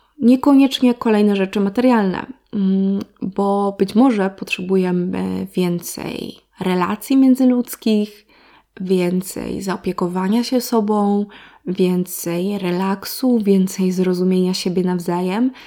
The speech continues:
a niekoniecznie rzeczy. I oczywiście to jest obserwacja osoby uprzywilejowanej, nie będę kłamać, ale zauważyłam, że też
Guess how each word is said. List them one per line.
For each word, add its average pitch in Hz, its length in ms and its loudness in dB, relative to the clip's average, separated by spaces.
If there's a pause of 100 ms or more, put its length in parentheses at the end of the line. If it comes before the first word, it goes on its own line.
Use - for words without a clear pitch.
(380)
a 214 80 -2
niekoniecznie 269 680 4
rzeczy. 175 340 -4 (1120)
I 208 100 4
oczywiście 196 500 0
to 202 120 0
jest 190 180 0
obserwacja 190 840 -2
osoby 185 580 -2
uprzywilejowanej, 190 1000 2
nie 190 200 0
będę 180 300 0
kłamać, 196 560 -2
ale 190 420 -2
zauważyłam, 226 640 2
że 202 180 -2
też 196 340 -4